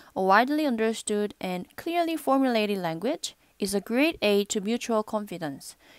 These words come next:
여기가 한 문장이죠. 자, 여기서 in으로, 어, 좀 길게 전치사구가 많이 나왔어요. 전치사구는 여기 콤마까지가 전치사구인데요. In government라고 하면은 government는 정부죠. 근데 여기서는 정치 체제,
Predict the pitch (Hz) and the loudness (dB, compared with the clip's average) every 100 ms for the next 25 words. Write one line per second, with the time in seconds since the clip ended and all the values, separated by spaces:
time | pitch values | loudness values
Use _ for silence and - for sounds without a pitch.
0 | _ 208 190 190 285 240 196 180 165 185 | _ -2 -2 -2 -2 -2 -2 -4 -4 -6
1 | 160 - - 170 170 - 214 226 196 247 | -6 -12 -10 -8 -8 -6 -2 -2 -2 -2
2 | 381 _ - _ - 175 - 202 - 226 | -4 _ -20 _ -14 -10 -8 -8 -4 -4
3 | 202 196 311 349 - 208 208 202 185 190 | -2 -2 -4 -8 -10 -8 -6 -8 -6 -6
4 | 180 165 156 156 - 156 - _ - - | -6 -8 -10 -12 -12 -16 -16 _ -20 -20
5 | _ _ - 214 214 233 208 226 339 415 | _ _ -8 -6 -2 -2 -2 -2 -4 -4
6 | 262 180 - 359 359 180 - 160 - _ | -4 -4 -2 -2 0 0 -2 -8 -16 _
7 | _ - 185 190 202 190 - 165 175 226 | _ -10 -8 -8 -6 -8 -8 -4 2 2
8 | 175 - _ _ - 277 285 269 202 233 | 2 -6 _ _ 4 6 6 6 6 6
9 | 240 202 185 208 208 220 180 208 233 196 | 4 2 2 0 2 0 -2 -2 -4 -2
10 | 208 269 302 285 277 254 208 214 226 233 | 0 2 2 2 0 0 -2 0 0 2
11 | 285 220 202 180 202 202 202 196 208 202 | 2 2 -2 -4 -4 -6 -6 -6 -8 -6
12 | - 247 - 349 208 156 | -8 -6 -6 -4 -4 -8